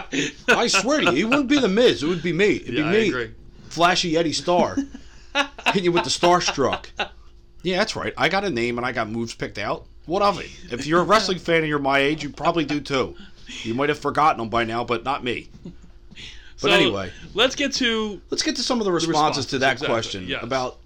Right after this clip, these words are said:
Speaker 2: why you're criticized for being a wrestling fan. And this
Speaker 1: Yeah.
Speaker 2: one, the first one, comes from Broxtonator.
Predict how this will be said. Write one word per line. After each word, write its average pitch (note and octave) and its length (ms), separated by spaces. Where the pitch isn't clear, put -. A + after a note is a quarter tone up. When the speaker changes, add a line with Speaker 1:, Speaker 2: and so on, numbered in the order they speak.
Speaker 2:
why C3+ 260
you're B2 140
criticized A2+ 640
for A#2 120
being A2 220
a G2+ 40
wrestling G#2 360
fan. F#2+ 240
And A#2 80
this G#3 200
Speaker 1:
Yeah. E3+ 60
Speaker 2:
one, C#3+ 140
the C#3 80
first E3+ 300
one, B2+ 140
comes B2 220
from A#2 400
Broxtonator. A#2+ 840